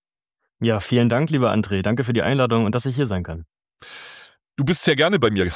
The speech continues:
Speaker 2: zu Gast, lieber Jonas. Das darf ich wirklich auch am Anfang erwähnen. Äh, du warst mir sehr wichtig. Ich verfolge deine Tätigkeit, deine Aktivitäten schon seit vielen Monaten und finde das ganz großartig, was du machst. Deswegen, ähm, denke ich, werden wir uns, äh, sehr, sehr gut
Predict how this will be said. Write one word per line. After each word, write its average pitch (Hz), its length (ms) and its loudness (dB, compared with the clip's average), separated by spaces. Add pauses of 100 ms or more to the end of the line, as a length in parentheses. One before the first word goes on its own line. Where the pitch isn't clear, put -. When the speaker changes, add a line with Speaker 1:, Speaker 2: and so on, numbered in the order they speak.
Speaker 2:
zu 107 140 -6
Gast, 104 260 0
lieber 120 160 2
Jonas. 113 380 0
Das - 180 -2
darf 110 140 0
ich 127 160 -4
wirklich 131 260 -2
auch 127 140 2
am 110 100 2
Anfang 113 300 0
erwähnen. 110 420 -2
Äh, 110 160 -4
du 107 140 -2
warst 117 180 0
mir 135 80 2
sehr 101 160 2
wichtig. 131 320 -4
Ich - 140 -6
verfolge 123 420 0 (160)
deine 104 380 2 (240)
Tätigkeit, 117 520 0
deine 104 200 2
Aktivitäten 107 640 0
schon 104 240 0
seit 98 180 2
vielen 104 300 -2
Monaten 113 460 0
und 92 220 -2
finde 104 220 0
das 95 160 0
ganz 95 220 0
großartig, 98 480 0
was 90 160 0
du 95 80 -2
machst. 90 260 0
Deswegen, 92 380 -2 (480)
ähm, 92 380 0
denke 110 200 0
ich, - 80 -6
werden 104 220 2
wir 101 80 4
uns, 90 320 -2
äh, - 120 -4 (220)
sehr, - 260 0
sehr 104 140 2
gut 135 380 -2